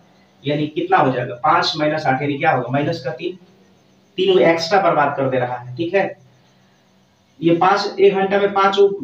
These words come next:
मतलब हमारे कहने का मतलब ये है कि पांच एक घंटा में बना रहा है, लेकिन ये आठ को क्या कर दे रहा है, खा जा रहा है, यानी माइनस तीन का घंटा हो जा रहा है। तो ये काट देंगे तो ये दस, यानी क्वेश्चन में आपसे कहा था कि कितने समय में खाली हो जाएगी, तो माइनस दस आता है खाली को,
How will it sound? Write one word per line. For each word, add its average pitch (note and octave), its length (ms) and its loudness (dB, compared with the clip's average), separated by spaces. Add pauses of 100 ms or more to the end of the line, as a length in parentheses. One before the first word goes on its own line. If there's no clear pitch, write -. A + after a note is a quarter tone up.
(220)
मतलब F3+ 480 0
हमारे E3+ 340 2
कहने G4 240 0
का F#4 100 -4
मतलब E3+ 320 -2
ये E3+ 140 2
है E3+ 220 -4
कि E3+ 120 -6
पांच F3 360 -2
एक E3+ 240 -4
घंटा E3 220 -2
में D#3+ 120 -2
बना D#3+ 120 -2
रहा E3 160 2
है, D3 80 -2
लेकिन C#3+ 180 -10
ये D3 80 -6
आठ D3+ 180 0
को C#3+ 100 -8
क्या A#2+ 160 -8
कर C3 140 -8
दे A#2+ 80 -12
रहा A#2 120 -14
है, - 80 -20
खा B2 220 -2
जा B2+ 100 -4
रहा - 120 -8
है, - 140 -12
यानी B2+ 140 -6
माइनस B2+ 220 -2
तीन - 180 -8
का - 120 -2
घंटा C3+ 200 -6
हो D3+ 120 -4
जा C#3 80 -4
रहा C#3 100 -6
है। C3+ 80 -8
तो C3+ 60 -12
ये C#3 80 -8
काट D#3 260 0
देंगे E3 180 -10
तो D#3 120 -12
ये D3 120 -6
दस, E3 320 -6 (540)
यानी D3+ 280 0
क्वेश्चन E3+ 380 0
में G3+ 80 2
आपसे F#3 240 0
कहा E3 240 0
था D3+ 240 0
कि G3 140 -6
कितने F3+ 320 -2
समय F#3 220 0
में F3+ 180 -2
खाली F3 280 0
हो E3+ 120 4
जाएगी, D#3+ 360 -2
तो D3 80 -10
माइनस D#3 280 -2
दस E3 200 -6
आता D3+ 140 -4
है D3+ 140 0
खाली D#3 240 -2
को, C3+ 140 -2